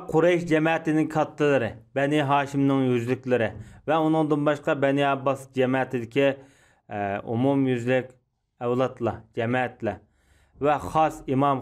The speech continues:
xatiblər və avam puhralar həmmisi hazır bolğan bəyət idi deyə, e, təsvir edilən bu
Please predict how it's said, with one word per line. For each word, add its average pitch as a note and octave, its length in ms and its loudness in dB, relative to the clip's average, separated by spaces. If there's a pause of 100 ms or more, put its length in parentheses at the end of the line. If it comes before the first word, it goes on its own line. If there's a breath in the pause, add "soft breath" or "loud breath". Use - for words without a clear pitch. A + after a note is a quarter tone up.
xatiblər C3+ 640 -2 (320 loud breath)
və C#3+ 80 2
avam C#3+ 480 2
puhralar C#3+ 560 0
həmmisi B2 400 -2
hazır A2+ 320 0
bolğan A#2 480 0 (360 soft breath)
bəyət A#2 360 -2
idi A2+ 300 -2 (680)
deyə, A2+ 140 -10
e, - 1300 -20 (220)
təsvir C#3 400 -2
edilən G2+ 320 -4
bu G2 100 -6